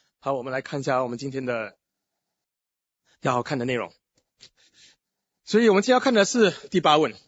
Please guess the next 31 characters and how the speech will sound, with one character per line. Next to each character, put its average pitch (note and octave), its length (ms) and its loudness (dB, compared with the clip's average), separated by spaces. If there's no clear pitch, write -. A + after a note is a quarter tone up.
很 C#3+ 540 0
简 D#3 260 0
短 C3 140 0
一 A#2+ 40 -8
个 A#2+ 60 -4
问 B2 120 -4
题， F2+ 300 -14
神 F#3 280 4
是 A3 160 6
独 D3 220 -2
一 D#3 240 0
的 B2+ 120 -2
吗？ A#2 380 -2
英 C4 140 2
语 F3 80 2
是 E3+ 80 -4
写， D3 140 0
Are A#2 240 -2
there D3+ 160 0
more C#3 220 -2
gods B2+ 260 -6
than G2 220 -10
one？ A2 240 -6
你 D#3+ 100 -2
读 A#3+ 140 2
起 - 100 0
来 F3+ 60 4
会 G3+ 120 4
一 G3+ 60 2
样 G3 140 6
吗？ F3+ 120 -2